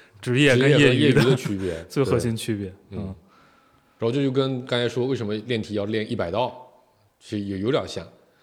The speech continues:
Speaker 2: 你抛开咱刚才说的什么现在有工具能替代你各种各样的东西，
Speaker 1: 嗯。
Speaker 2: 这个练习本身就像你能跑十公里，那你可能今天连续通-，干两个通宵做表，
Speaker 1: 哎。
Speaker 2: 你能干得下来。
Speaker 1: 是。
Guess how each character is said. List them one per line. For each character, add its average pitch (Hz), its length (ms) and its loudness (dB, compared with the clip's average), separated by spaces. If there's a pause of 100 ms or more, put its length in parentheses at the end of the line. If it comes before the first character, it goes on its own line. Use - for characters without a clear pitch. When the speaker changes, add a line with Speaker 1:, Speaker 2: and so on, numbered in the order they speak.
(120)
Speaker 2:
你 113 100 -6
抛 180 260 2
开 165 160 2
咱 123 140 -2
刚 120 100 -2
才 117 100 0
说 117 200 -4
的 110 100 -2
什 98 140 -8
么 101 40 -4
现 120 160 -2
在 113 60 0
有 95 100 -2
工 117 200 -4
具 120 140 -4
能 98 140 -4
替 - 160 -8
代 101 160 -2
你 85 140 -8
各 107 140 -4
种 90 100 -8
各 90 60 -8
样 92 80 -6
的 90 80 -8
东 92 180 -8
西， 87 160 -10 (100)
Speaker 1:
嗯。 107 220 -4
Speaker 2:
这 101 80 -6
个 135 60 0
练 165 200 4
习 123 160 -4
本 107 220 -4
身 135 160 -4
就 143 100 -2
像 113 240 -2 (600)
你 110 120 -4
能 131 120 0
跑 104 180 -2
十 123 200 -2
公 151 180 0
里， 127 80 -6 (640)
那 117 120 -4
你 113 100 -2
可 104 100 -8
能 98 100 -6
今 113 160 -4
天 113 200 -4
连 107 120 -2
续 110 120 -6
通-， 117 160 -10 (100)
干 120 160 -4
两 92 100 -6
个 98 80 -6
通 117 160 -6
宵 117 140 0
做 113 280 0
表， 87 300 -8 (220)
Speaker 1:
哎。 101 300 -6
Speaker 2:
你 95 80 -8
能 90 100 -6
干 95 140 -4
得 92 80 -6
下 87 160 -4
来。 80 140 -10
Speaker 1:
是。 104 160 -12